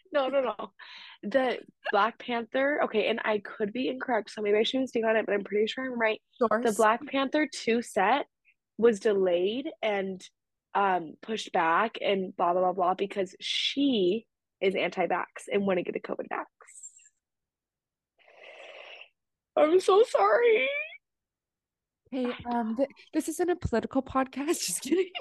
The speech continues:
Speaker 1: No, no, like,
Speaker 2: No,
Speaker 1: me
Speaker 2: no,
Speaker 1: being the
Speaker 2: no.
Speaker 1: woke police and being like,
Speaker 2: No.
Speaker 1: "Actually, she
Speaker 2: N-,
Speaker 1: didn't get the covid." And I know, but
Speaker 2: no.
Speaker 1: that's, all I'm saying is that that's the only impression I have of her. So,
Speaker 2: Let's
Speaker 1: like, I wanna get more
Speaker 2: You
Speaker 1: positive relationship going.
Speaker 2: And let's, <laughs> let's talk about the elephant in the room. Gracie May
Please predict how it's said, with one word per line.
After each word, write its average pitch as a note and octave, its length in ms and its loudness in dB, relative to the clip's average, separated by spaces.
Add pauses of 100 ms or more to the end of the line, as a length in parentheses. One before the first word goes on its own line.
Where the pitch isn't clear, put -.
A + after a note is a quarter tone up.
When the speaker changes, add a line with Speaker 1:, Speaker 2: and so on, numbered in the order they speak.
(680)
Speaker 1:
No, A#4 280 6
no, G4 60 2
like, F#4+ 140 4
Speaker 2:
No, C#4+ 120 0
Speaker 1:
me C4 100 4
Speaker 2:
no, C#4+ 100 6
Speaker 1:
being D#4+ 140 6
the - 80 6
Speaker 2:
no. - 20 0
Speaker 1:
woke G3+ 240 0
police F#3+ 380 0
and C4 160 0
being C4 140 0
like, B3 140 2 (120)
Speaker 2:
No. D#4+ 60 6
Speaker 1:
"Actually, B4 360 6 (460)
she - 160 0
Speaker 2:
N-, C#5 60 2
Speaker 1:
didn't G5 120 -8 (100)
get G4+ 80 4
the - 140 -4
covid." C#4+ 220 0 (260)
And C#4+ 140 2
I B3 80 2
know, C4 200 2
but - 140 -2
Speaker 2:
no. C4+ 60 4
Speaker 1:
that's, - 220 -4
all B3 100 6
I'm D4+ 140 2
saying C#4 180 -6
is B3+ 120 -8
that A3 140 0
that's G#3 240 -6
the B3 140 -4
only G3+ 260 2
impression G#3+ 320 0
I G3+ 40 0
have F#3+ 220 0
of - 60 2
her. E4 60 0
So, - 60 0
Speaker 2:
Let's - 160 -4
Speaker 1:
like, G3+ 200 0
I G3 140 4
wanna G3+ 280 0
get G3 180 0 (100)
more C4 180 -8
Speaker 2:
You E4+ 320 8
Speaker 1:
positive G4+ 300 2
relationship - 460 -4
going. G#2+ 360 2 (360)
Speaker 2:
And C#4 260 2
let's, C#4 500 -4 (240)
<laughs> - 260 -20
let's - 360 -12
talk F4 300 -4
about G4 360 -4
the D4+ 120 -2
elephant B3+ 340 -4
in A#3+ 80 -4
the G#3+ 100 -6
room. G#3+ 280 -2
Gracie C4+ 400 -2
May A#3+ 280 -2